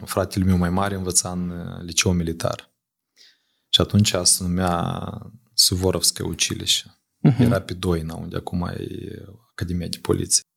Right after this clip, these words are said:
Speaker 1: Și el vinea acasă în uniformă, cu pagoane roșii, cu mănuși albe, cu centură albă, era, știi, visam la, la chestia asta cumva. Și l-am văzut cât de repede el s-a ma-,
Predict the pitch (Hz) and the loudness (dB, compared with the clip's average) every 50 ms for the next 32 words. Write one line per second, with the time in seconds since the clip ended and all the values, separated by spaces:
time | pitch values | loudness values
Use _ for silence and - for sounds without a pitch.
0 | _ _ - - - - - 107 98 87 87 85 90 98 101 98 - - - - | _ _ -4 0 4 6 6 6 6 4 2 2 2 2 2 0 -4 -6 -6 -6
1 | - - - - - - - - 90 87 - - - - 104 101 - - - - | -4 0 2 2 0 0 -4 -8 -8 -4 -4 0 0 0 0 0 -2 -6 -12 -18
2 | - _ _ _ _ - - 110 95 98 98 101 - _ _ - 90 90 90 90 | -18 _ _ _ _ -20 -18 -18 -18 -18 -20 -20 -20 _ _ -2 0 2 2 2
3 | 90 90 87 87 85 90 92 - - - - - - - - - - - 98 87 | 2 2 0 0 0 0 0 0 2 2 2 2 2 -2 -12 -12 -8 -2 0 0
4 | 87 87 92 92 - - 117 107 98 90 90 90 - - - - - _ _ _ | 0 0 2 0 0 0 2 2 2 2 2 -2 -8 -16 -20 -20 -20 _ _ _
5 | - - - 95 - - 101 - - - - 92 90 90 - - - - - - | -4 -2 -2 0 2 2 2 2 2 0 -2 0 -2 -2 -2 -2 -6 -12 -14 -14
6 | - - - - 98 95 95 101 107 107 107 104 - _ _ _ - - 101 98 | -14 -8 -2 2 2 2 2 0 -4 -6 -8 -10 -12 _ _ _ 4 6 8 8
7 | - - 98 95 90 92 95 101 101 92 90 92 92 - - - - - - - | 8 4 2 0 -2 -6 -10 -8 -4 -2 -2 -2 -2 -4 -6 -10 -10 -8 -4 -2
8 | - - - - - - - - - - - 87 87 98 104 117 127 127 - _ | -2 -2 -2 -2 -4 -4 -4 -4 -4 0 2 2 4 4 2 0 0 -2 -6 _
9 | _ _ _ _ _ _ - - - _ _ _ - - - 110 104 98 101 98 | _ _ _ _ _ _ -20 -20 -20 _ _ _ 0 2 2 4 4 2 2 2
10 | 123 123 - - 117 104 98 104 101 110 107 - - 98 98 95 90 - - 95 | 0 0 0 0 -2 2 2 2 2 2 0 0 -2 0 2 2 2 2 0 0
11 | 92 90 | -4 -6